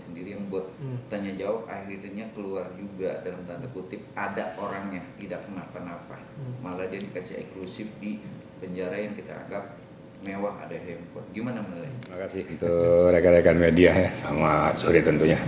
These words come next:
Speaker 2: <clears throat> Jadi begini aja ya. <clears throat> Kalau kita mengupas kepada substansi permasalahan Vina Eki ini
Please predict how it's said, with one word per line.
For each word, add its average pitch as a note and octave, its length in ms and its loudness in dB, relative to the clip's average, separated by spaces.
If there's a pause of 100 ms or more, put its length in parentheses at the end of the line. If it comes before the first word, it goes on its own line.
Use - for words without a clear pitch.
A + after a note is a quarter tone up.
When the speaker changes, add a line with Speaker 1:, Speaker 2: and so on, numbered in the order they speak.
Speaker 2:
<clears throat> - 1120 2
Jadi G2+ 80 12
begini F#2+ 320 12
aja E2+ 240 12
ya. D2+ 200 12 (120)
<clears throat> - 1120 6
Kalau F#2 160 12
kita G2+ 320 12
mengupas G2 480 12
kepada F2 480 8
substansi F2+ 720 6
permasalahan F2 880 8
Vina F2 480 8
Eki F2 400 8
ini F#2+ 140 12